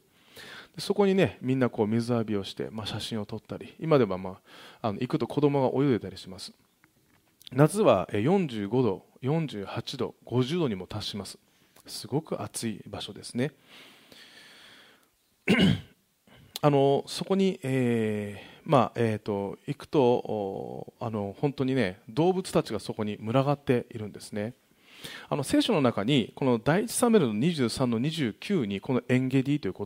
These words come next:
葉が出てくるんです。えー、ダビデはそこから登っていって、エンゲディの要害に住んだって言うんですよね。こういう言葉があるんです。なので、このエンゲディにダビデはいたと呼ばれてるんですね。もう一回、あの、写真戻していただけますか？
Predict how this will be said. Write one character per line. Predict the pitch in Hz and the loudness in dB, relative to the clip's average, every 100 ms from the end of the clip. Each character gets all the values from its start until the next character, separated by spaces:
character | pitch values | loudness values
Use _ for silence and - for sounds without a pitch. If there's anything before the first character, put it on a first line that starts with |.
| 110 | -6
葉 | 101 | -6
が | 92 | -2
出 | 123 | -2
て | 98 | -4
く | 92 | -12
る | 87 | -12
ん | |
で | 95 | -12
す。 | - _ _ _ _ - - - - - | -16 _ _ _ _ -20 -20 -18 -20 -8
え | 117 107 101 98 95 95 - | -2 -2 -2 -4 -6 -6 2
ー、 | |
ダ | 196 | 2
ビ | 214 | 4
デ | 170 | 4
は | 110 98 | 4 2
そ | 139 | 0
こ | 156 | 0
か | 151 156 | 4 4
ら | |
登 | 143 135 143 | 6 2 0
っ | - | 0
て | 110 | -2
い | |
っ | |
て、 | - 127 147 - - | 0 2 2 -2 0
エ | 143 233 | 4 6
ン | 247 233 | 4 2
ゲ | 220 | 0
デ | 214 | 2
ィ | 208 | 0
の | 202 196 | 2 2
要 | 131 151 156 | 0 0 0
害 | 156 165 | 0 0
に | 160 | -4
住 | - 196 | -4 -2
ん | 139 | 0
だ | 98 123 | 0 -2
っ | _ _ _ | _ _ _
て | - - - _ 104 | -12 -12 -18 _ -12
言 | 95 | -10
う | |
ん | 90 - | -12 -16
で | - | -18
す | - | -16
よ | - | -4
ね。 | 175 202 _ | -4 -4 _
こ | - 117 | -4 -2
う | |
い | |
う | 110 | -2
言 | 113 | -4
葉 | 98 | -6
が | 90 | -6
あ | 78 | -10
る | |
ん | - | -14
で | - | -18
す。 | - | -4
な | 131 | -2
の | 135 | 0
で、 | 104 95 - - - - - _ _ | 0 -2 -2 -20 -18 -18 -18 _ _
こ | - | 0
の | 165 - - | 0 -2 -4
エ | 135 | -2
ン | 156 165 | -2 0
ゲ | 170 | 0
デ | 170 | 2
ィ | |
に | 180 135 | -2 -2
ダ | 120 | -2
ビ | 113 | -2
デ | 95 | -4
は | 87 - | -4 -12
い | - | -14
た | - - - _ _ _ | -10 -10 -12 _ _ _
と | 117 | -6
呼 | 98 | -6
ば | 95 | -8
れ | |
て | - | -10
る | 98 | -12
ん | 104 | -12
で | |
す | - | -6
ね。 | 127 | -4
も | |
う | 147 | 2
一 | |
回、 | 123 | 4
あ | 98 | 4
の、 | 98 | 0
写 | - | -6
真 | 104 110 104 | -6 -6 -6
戻 | 107 | -6
し | 104 | -8
て | - | -10
い | 92 | -12
た | 90 | -12
だ | |
け | - - | -12 -18
ま | - | -16
す | |
か？ | - | -8